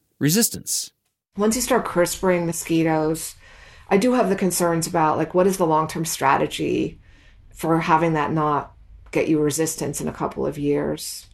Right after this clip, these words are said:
Speaker 2: I think even already in the laboratory, it doesn't take that long for mutations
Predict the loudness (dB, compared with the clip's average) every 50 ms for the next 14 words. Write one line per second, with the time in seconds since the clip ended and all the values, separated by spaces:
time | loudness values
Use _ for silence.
0 | -18 -12 -10 -8 -4 -2 -2 0 2 2 2 2 2 2 2 4 4 4 4 2
1 | 4 4 4 4 2 2 2 2 2 2 2 2 0 -4 -4 -2 -2 0 0 2
2 | 2 2 0 0 0 0 0 0 -2 -4 -2 -2 -2 0 0 0 0 2 2 2
3 | 2 2 0 -2 -4 -8 -10 -6 -4 -2 0 0 0 0 -2 -2 -4 -8 -12 _
4 | _ _ _ _ _ _ _ _ -6 -4 -4 -2 -2 0 2 2 2 2 0 -2
5 | -2 -2 -2 -4 -6 -8 -10 -10